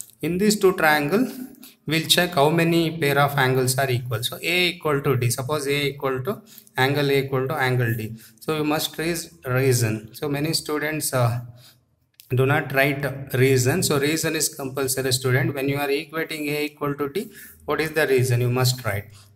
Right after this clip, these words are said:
Then we equate B equal to E. So B equal to E. So for this also reason write. And next C equal to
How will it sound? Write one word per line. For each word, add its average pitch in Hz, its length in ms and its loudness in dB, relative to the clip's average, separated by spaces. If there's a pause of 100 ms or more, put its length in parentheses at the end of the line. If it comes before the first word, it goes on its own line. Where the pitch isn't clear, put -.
Then 123 440 2 (200)
we 151 160 -2
equate 156 340 -4
B 147 200 0
equal 139 280 -2
to 170 80 -2
E. 127 460 0 (640)
So - 160 -14
B 160 240 -4
equal 143 400 -2
to 214 340 -2
E. 123 320 0 (160)
So 156 140 -6
for 160 240 -4
this 151 240 -2
also 151 360 0
reason 135 440 2
write. 107 360 -4 (640)
And 156 200 -4
next 151 280 -4
C 160 360 0
equal 139 320 -2
to 226 220 -4